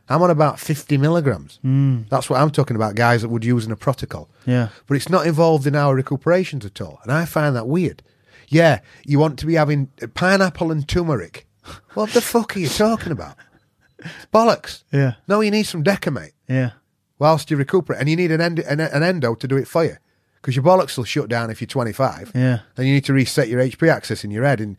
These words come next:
Speaker 1: but you don't do this, you fucking, don't ask Dave down at gym.
Speaker 2: Yeah.
Speaker 1: You'll be crying into your fucking shreddies.
Speaker 2: Yeah.
Speaker 1: Your bollocks won't work anymore. Your dick's limp. And you're like, "No, that's not what I'm saying." Fucking hell, anybody listen to this, don't go and buy some fucking drugs from gym. Jesus Christ, no.
Speaker 2: Yeah.
Speaker 1: I'm saying that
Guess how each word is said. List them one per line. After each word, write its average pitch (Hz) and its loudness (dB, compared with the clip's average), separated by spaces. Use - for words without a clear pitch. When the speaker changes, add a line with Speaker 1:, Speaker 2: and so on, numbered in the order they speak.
Speaker 1:
but - -8
you 143 0
don't 196 2
do 190 -6
this, 175 -6
you 147 -6
fucking, - -6
don't 196 4
ask 185 -2
Dave 170 0
down 113 -4
at 101 -10
gym. 104 -2
Speaker 2:
Yeah. 131 -2
Speaker 1:
You'll 135 -2
be 139 0
crying 165 2
into 139 -2
your 120 0
fucking 139 -4
shreddies. 170 0
Speaker 2:
Yeah. 135 0
Speaker 1:
Your 123 -2
bollocks 165 2
won't 120 0
work 113 -4
anymore. 117 0
Your 131 2
dick's 156 -4
limp. 117 -6
And 139 -2
you're 139 -4
like, 131 -8
"No, 180 0
that's 156 -4
not 170 0
what 160 2
I'm 147 -2
saying." 135 -4
Fucking 180 -2
hell, 165 4
anybody 175 6
listen 156 0
to - -12
this, 117 -4
don't 170 2
go 170 2
and 151 0
buy 156 4
some 147 -4
fucking 135 -4
drugs 147 0
from 113 -4
gym. 107 -2
Jesus 175 -4
Christ, 147 0
no. 139 0
Speaker 2:
Yeah. 117 -6
Speaker 1:
I'm 147 2
saying 143 0
that 117 -4